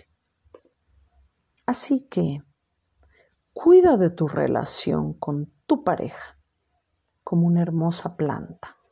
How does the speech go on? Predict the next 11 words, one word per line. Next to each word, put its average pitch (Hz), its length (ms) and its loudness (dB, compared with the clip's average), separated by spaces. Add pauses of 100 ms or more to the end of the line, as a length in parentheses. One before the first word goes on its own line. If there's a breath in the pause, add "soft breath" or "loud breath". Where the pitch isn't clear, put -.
(580)
Hay 240 160 0
que 196 180 -2
regarla 147 720 -10 (420)
y 214 140 -2
cuidarla 156 760 -4 (640)
día 233 400 2 (600)
con 156 280 -2
día 147 380 -10 (1200)
para 170 240 -12
que 156 100 -14
florezca. - 760 -12